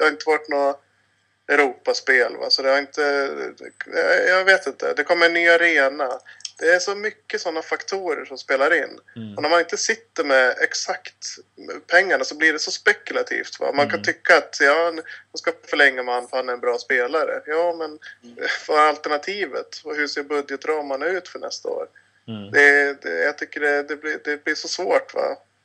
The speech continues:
Speaker 1: Jag bara säger att jag tycker att en linje är att man ska försöka behålla spelare så mycket som möjligt, speciellt när det har varit en turbulent tid, liksom, senaste året. Så.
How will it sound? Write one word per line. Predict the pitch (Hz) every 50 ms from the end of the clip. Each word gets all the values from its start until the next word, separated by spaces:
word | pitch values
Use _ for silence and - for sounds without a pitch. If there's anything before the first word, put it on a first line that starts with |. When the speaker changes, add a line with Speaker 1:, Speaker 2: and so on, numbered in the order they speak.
| _ _ - _ - -
Speaker 1:
Jag | - 160 165
bara | - 156 151
säger | - 170 156 143 139
att | 135 -
jag | 147 139
tycker | - - - 143
att | 135 135
en | 143 139 135
linje | 139 165 185 196 175 147 131 127 123 120
är | 117
att | 117 - -
man | 117 120 127 123
ska | - - - -
försöka | - - - 135 - 131 127
behålla | - - - 147 165 175 165 147 131 123 123 120 - - - - -
spelare | - - 143 127 123 120 120 123
så | - 127
mycket | 127 120 - 131
som | - 131 127
möjligt, | 127 127 123 127 139 139
speciellt | - - - - - 139 151 165 156 135 - -
när | 127
det | - 123
har | 120
varit | 120 120 - - -
en | 123 123
turbulent | - 135 131 127 - 127 123 123 120 123 - _ - - - - _ _ _ _ _ _ _ _ _ _ _ - - -
tid, | 170 170 - - - -
liksom, | - - - - - -
senaste | - - - - - - - -
året. | - 73 - - - _
Så. | - - - - 143